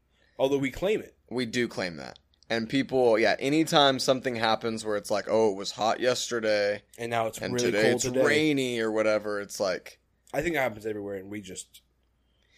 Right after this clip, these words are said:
Speaker 2: I think it happens in some places. I think the, I think there are also quite a few places where the weather is pretty,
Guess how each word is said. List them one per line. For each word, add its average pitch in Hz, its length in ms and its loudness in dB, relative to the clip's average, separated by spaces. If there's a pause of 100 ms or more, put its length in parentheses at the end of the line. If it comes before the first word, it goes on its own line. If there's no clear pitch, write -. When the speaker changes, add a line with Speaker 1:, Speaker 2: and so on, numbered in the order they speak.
(260)
Speaker 2:
I 127 160 6
think 180 280 -4
it 226 140 -2
happens 123 680 0
in 107 460 -4
some 120 720 0
places. 147 880 -4 (500)
I 120 180 4
think 135 380 -4
the, 113 580 -4 (2250)
I 127 100 4
think 131 260 -2
there 123 180 4
are 110 60 6
also 110 440 2
quite 113 380 4
a 104 60 0
few 113 240 -8
places 107 920 -4 (180)
where 107 380 0
the 104 100 -2
weather 104 360 0
is 95 140 -8
pretty, 95 600 -6